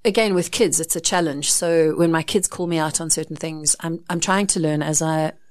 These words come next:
as I approach fifty, right? I'm trying to learn how can I be less stressy and less reactive or responsive in anger or, or snapping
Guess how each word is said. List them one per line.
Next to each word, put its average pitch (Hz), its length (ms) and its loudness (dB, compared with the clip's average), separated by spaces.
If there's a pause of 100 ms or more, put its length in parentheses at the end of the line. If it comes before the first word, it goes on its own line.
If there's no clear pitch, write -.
as 165 120 0
I 165 60 4
approach 156 280 -4
fifty, 165 320 -4
right? 170 200 -2
I'm 160 100 -6
trying 175 180 0
to 165 160 2
learn 151 320 -4 (420)
how 175 200 -2
can 214 160 -2
I 196 60 2
be 165 300 6
less 160 340 2
stressy 175 640 2
and 165 140 2
less 156 300 2
reactive 156 680 0
or 147 80 2
responsive 151 720 0
in 156 220 0
anger 156 500 2
or, 156 280 2
or 151 160 -2
snapping 165 720 -2